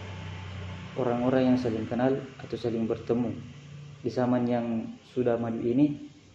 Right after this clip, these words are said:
bullying bisa dilakukan lewat telepon, mengirim pesan, baik melalui S M S, at-, email, W A, D M Instagram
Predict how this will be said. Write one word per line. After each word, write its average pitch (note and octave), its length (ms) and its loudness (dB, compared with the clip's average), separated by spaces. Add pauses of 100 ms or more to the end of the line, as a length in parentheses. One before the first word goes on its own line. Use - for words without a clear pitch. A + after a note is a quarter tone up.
(400)
bullying C3 400 4
bisa C#3 160 4
dilakukan B2 560 2
lewat A#2 240 0
telepon, B2+ 480 -2 (480)
mengirim A2+ 480 -4
pesan, B2 400 -2 (1400)
baik C#3+ 240 2
melalui B2+ 400 4
S A#2 160 -2
M A#2 160 0
S, C#3 480 0
at-, - 320 -10
email, C3 560 0 (160)
W C3+ 320 2
A, B2 320 0 (800)
D A#2+ 160 -2
M A2+ 160 0
Instagram A#2+ 880 0